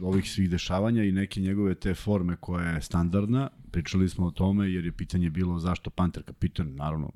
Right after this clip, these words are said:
ne mešam se u Željkov posao i on bolje zna, ali meni je najsigurniji igrač koji bi trebalo da razmišlja o celoj ekipi upravo neko ko je na toj poziciji. Nije on organizator igre, ali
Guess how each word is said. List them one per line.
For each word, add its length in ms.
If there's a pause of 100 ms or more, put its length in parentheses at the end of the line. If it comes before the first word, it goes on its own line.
ne 160
mešam 280
se 200
u 380
Željkov 360
posao 500
i 220
on 180
bolje 240
zna, 300
ali 140
meni 200
je 80
najsigurniji 840
igrač 300
koji 260
bi 100
trebalo 320
da 80
razmišlja 380
o 20
celoj 280
ekipi 340
upravo 300
neko 280
ko 140
je 60
na 100
toj 180
poziciji. 500
Nije 260
on 160
organizator 560
igre, 220
ali 380